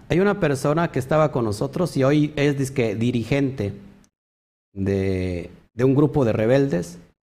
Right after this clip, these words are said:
pero esta persona toma y no ha dejado el alcoholismo. La pregunta que yo di-, que yo hago, ¿qué les está impartiendo esta persona? Si acá dice que tiene que ser irreprensible, es decir, sobrio.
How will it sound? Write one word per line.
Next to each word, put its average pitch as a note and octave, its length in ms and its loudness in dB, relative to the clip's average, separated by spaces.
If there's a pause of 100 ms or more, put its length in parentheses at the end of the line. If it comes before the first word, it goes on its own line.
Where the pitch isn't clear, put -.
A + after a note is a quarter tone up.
(200)
pero B2 140 -2
esta C3+ 200 -2
persona C3 440 0
toma A#2+ 320 0 (680)
y A#2+ 100 -6
no C#3 100 4
ha D3+ 60 4
dejado C#3+ 300 2
el C3 100 4
alcoholismo. A2 680 0 (520)
La B2 120 -4
pregunta D#3+ 580 0
que C3 120 -2
yo D3 180 0
di-, C#3+ 120 -2
que - 220 -4
yo C3+ 120 0
hago, B2+ 300 -2
¿qué G#3+ 240 0
les G3 140 -2
está D3 260 0
impartiendo E3 760 0 (500)
esta C3 240 -2
persona? G#2+ 760 -2 (340)
Si - 180 2
acá E3 240 4
dice F#3 500 2 (320)
que B2+ 80 -4
tiene D#3+ 240 2
que C#3+ 100 0
ser D#3+ 320 0
irreprensible, A#2 1040 0 (460)
es B2+ 100 -2
decir, D#3+ 480 4
sobrio. D3 680 4